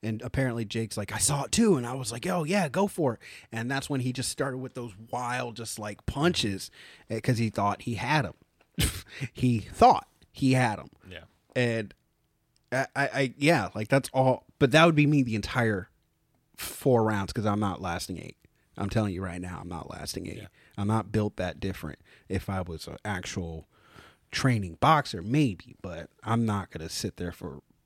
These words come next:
Speaker 1: eight rounds
Speaker 2: Yeah.
Speaker 1: with this target that I can't touch.
Speaker 2: Yeah, it would be, it would be very frustrating. Yeah, I,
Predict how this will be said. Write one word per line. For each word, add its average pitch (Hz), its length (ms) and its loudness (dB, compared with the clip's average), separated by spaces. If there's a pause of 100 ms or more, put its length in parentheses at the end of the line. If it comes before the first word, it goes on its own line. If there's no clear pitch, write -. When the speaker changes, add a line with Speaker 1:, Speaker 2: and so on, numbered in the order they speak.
(320)
Speaker 1:
eight 110 200 -6
rounds 90 640 -6 (260)
Speaker 2:
Yeah. 110 120 -6
Speaker 1:
with 98 80 -2
this 95 360 -4
target 117 380 -4
that 90 100 -10
I 82 100 -12
can't - 280 -16
touch. - 460 -20 (100)
Speaker 2:
Yeah, 90 160 -16 (140)
it 95 80 -18
would 92 120 -18
be, 92 380 -16
it 95 60 -10
would 101 140 -4
be 101 120 0
very 90 300 -2
frustrating. 82 580 -6 (180)
Yeah, 90 240 -6
I, 90 360 -6